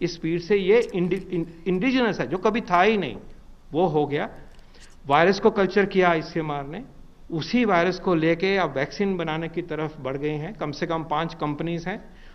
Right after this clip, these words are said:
और कम से कम चार, पाँच, छः हमारे scientist हैं जो कि national laboratories में आज जूझ रहे हैं और ट्वेंटी फ़ोर सेवन मेहनत कर रहे हैं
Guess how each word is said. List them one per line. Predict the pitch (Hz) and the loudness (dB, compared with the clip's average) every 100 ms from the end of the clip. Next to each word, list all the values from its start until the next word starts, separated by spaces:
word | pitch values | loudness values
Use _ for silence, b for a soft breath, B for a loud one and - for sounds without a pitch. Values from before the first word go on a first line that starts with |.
| - | -12
और | - | -2
कम | 160 180 | 0 0
से | 202 | -2
कम | 185 170 | -2 -2
चार, | 160 160 147 156 | -2 0 2 0
पाँच, | 160 160 156 - | -2 -6 -6 -6
छः | - 175 131 B B B - | -2 -2 -2 B B B -8
हमारे | 135 139 151 | -2 -2 -2
scientist | - 151 160 160 202 - - | -2 -2 0 4 4 4 -6
हैं | 147 131 | -8 -6
जो | 139 | -8
कि | - | -6
national | 135 131 - 226 196 | -6 -6 -2 0 2
laboratories | 156 139 139 143 135 | 2 -2 -4 -8 -8
में | 147 139 | -8 -6
आज | 135 135 - | -6 -8 -10
जूझ | 127 123 | -8 -8
रहे | 123 123 | -6 -8
हैं | 135 143 B B - | -10 -14 B B -14
और | 143 | -6
ट्वेंटी | 147 156 | -6 -4
फ़ोर | 165 165 | -4 -4
सेवन | 151 135 135 | -4 -4 -4
मेहनत | 135 120 151 151 | -4 -4 -4 -6
कर | 120 | -8
रहे | 123 | -8
हैं | 120 | -10